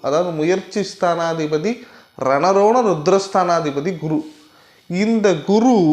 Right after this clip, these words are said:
உங்களுக்கு சாதகமா அமைஞ்சிட்டாருன்னு வச்சுக்கோங்களேன். அதாவது,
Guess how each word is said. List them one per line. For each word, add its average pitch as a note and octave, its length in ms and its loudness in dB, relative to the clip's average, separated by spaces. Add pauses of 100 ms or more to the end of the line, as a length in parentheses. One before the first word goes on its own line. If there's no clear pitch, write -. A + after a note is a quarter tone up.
(480)
உங்களுக்கு F3+ 600 0 (260)
சாதகமா G#3 880 4 (200)
அமைஞ்சிட்டாருன்னு G3 760 2
வச்சுக்கோங்களேன். D#3 680 -2 (760)
அதாவது, F#3 380 2